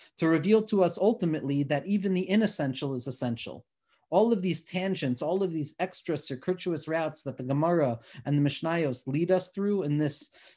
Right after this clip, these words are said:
twisty road of Torah Sheba'al Peh, is to ultimately show us that all of your tangents, all of your divergence, all of these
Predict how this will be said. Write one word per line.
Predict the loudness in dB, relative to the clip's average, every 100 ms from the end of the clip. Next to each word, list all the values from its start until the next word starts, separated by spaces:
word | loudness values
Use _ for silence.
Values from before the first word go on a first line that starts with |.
| _
twisty | 0 2 2 0 0 2 2 0
road | 2 4 6 6
of | 2 -2
Torah | -4 -2
Sheba'al | -2 -2 -2 -2
Peh, | -2 -2 -4 -10 -20 -2
is | 0 2
to | 2
ultimately | 2 2 2 2 2
show | 0 0 2
us | 0 -2
that | -4
all | 0 2 2
of | 2
your | 0
tangents, | 0 0 0 0 -4 -2
all | 0 0
of | 0
your | 0
divergence, | 0 0 0 0 0 -2 -4 -6
all | 0 2 2
of | 0 0
these | 2 2 0 -8